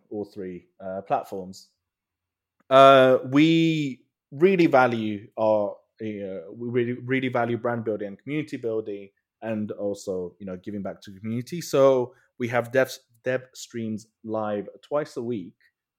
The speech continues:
uh, on twitch dot T V slash Ronimo Games, uh, at seven P M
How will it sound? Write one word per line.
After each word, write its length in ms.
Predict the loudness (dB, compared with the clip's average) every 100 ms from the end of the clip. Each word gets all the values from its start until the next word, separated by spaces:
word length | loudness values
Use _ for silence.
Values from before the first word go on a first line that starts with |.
| _ -6
uh, 160 | -4 -2
on 160 | -4
twitch 280 | -6 -10 -8
dot 160 | -10 -10
T 160 | -12
V 120 | -12 -14
slash 340 | -14 -16 -14
Ronimo 280 | -16 -14 -18 -16
Games, 500 | -16 -14 -16 -18 _ -10
uh, 140 | -10 -10
at 220 | -14 -10
seven 320 | -8 -8 -10
P 280 | -10 -6 -4
M 280 | -4 -8